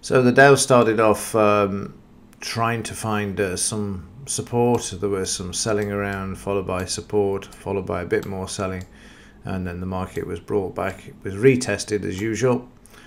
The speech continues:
So you get all of this, uh, uh, toing and froing, and then eventually the market comes back and finds support at the, uh, twenty-five thousand nine hundred level. And, uh, as I said in yesterday's market alert,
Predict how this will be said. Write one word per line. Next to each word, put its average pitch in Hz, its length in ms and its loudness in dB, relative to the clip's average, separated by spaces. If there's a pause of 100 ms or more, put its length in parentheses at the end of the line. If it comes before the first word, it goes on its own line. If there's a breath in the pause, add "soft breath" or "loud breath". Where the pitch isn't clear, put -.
(280 loud breath)
So - 80 -10
you 98 60 -6
get 104 100 2
all 110 180 4
of 92 140 0
this, 98 420 -2
uh, 98 300 -2 (840 loud breath)
uh, 104 260 -4
toing 113 360 2
and 101 80 0
froing, 113 560 4 (160)
and 104 240 -4
then 98 160 -6
eventually 95 500 -6
the 90 80 -8
market 90 380 -8
comes 87 220 -12
back 85 320 -6
and 92 180 -12
finds 92 320 -10
support 95 460 -10 (100)
at 95 240 -12
the, 98 300 -6
uh, 98 80 -8
twenty-five 98 560 -8
thousand 92 600 -4 (380 loud breath)
nine 107 340 -2
hundred 107 380 -4
level. 110 460 0 (440)
And, 95 480 -6
uh, 92 280 -2 (380)
as 98 140 -8
I 95 80 -6
said 92 240 -6
in 98 100 -4
yesterday's 98 480 -4
market 95 380 -6
alert, 98 480 -2